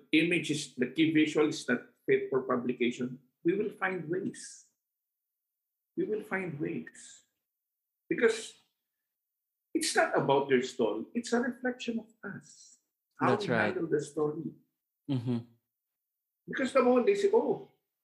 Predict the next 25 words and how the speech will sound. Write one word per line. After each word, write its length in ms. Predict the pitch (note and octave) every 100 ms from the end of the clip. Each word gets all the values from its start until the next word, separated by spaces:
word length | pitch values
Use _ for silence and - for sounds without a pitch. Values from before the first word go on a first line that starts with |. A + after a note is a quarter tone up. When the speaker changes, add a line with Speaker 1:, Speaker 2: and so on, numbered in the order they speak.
| _
Speaker 1:
ano 160 | - A#3
yan 220 | B3+ B3
eh, 140 | A#2 A2 -
eh, 280 | E3 E3 -
for 160 | F#3
me, 160 | F#3 D#3
it's 80 | -
a 80 | D#3
principle 540 | D#3+ D3+ - - B2
of 160 | B2 - A2
aida. 340 | G2+ F#2+ E2+ - _ _ _ _ _ _ _ _ G#2+
Uh, 240 | G2 D3
Speaker 2:
Okay. 240 | A2+ G#2+ G#2+
Speaker 1:
Leonard. 400 | A2+ F#2 D#2 D2+ - _ _
Attention, 720 | - D3 D3+ D#3+ D#3+ D#3+ F#3 - _ _ _ _ _ _ -
interest, 800 | B2+ B2+ C3+ A#2 A2+ - - - - _ _ -
desire, 640 | G#2+ - G#2+ G#2 G2+ -
and 80 | - -
action. 420 | - - - - _ _ _ _ -
If 80 |
we 80 | F#3+
get 220 | E3 C4
Speaker 2:
Mm-hmm. 40 | -
Speaker 1:
their 140 | A#3+ -
attention, 560 | F#3+ F#3+ - E3+ F#3+